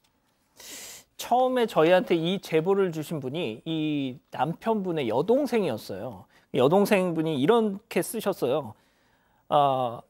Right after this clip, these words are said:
이 소식을 듣고 오빠한테 그렇게 물어봤대요. "오빠,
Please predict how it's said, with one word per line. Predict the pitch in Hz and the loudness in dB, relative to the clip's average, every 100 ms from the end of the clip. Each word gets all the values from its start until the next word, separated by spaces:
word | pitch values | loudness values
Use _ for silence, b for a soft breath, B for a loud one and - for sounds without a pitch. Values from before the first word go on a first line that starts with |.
| _ | _
이 | 220 226 247 247 | -2 2 2 2
소식을 | 277 277 240 | 0 2 0
듣고 | 214 202 214 | 0 0 2
오빠한테 | 185 - 262 233 233 | 0 2 0 0 -4
그렇게 | - 226 202 | -4 -4 -4
물어봤대요. | 196 226 202 156 143 131 - - | 0 2 2 2 0 -2 -6 -4
"오빠, | 196 - 226 | -4 4 4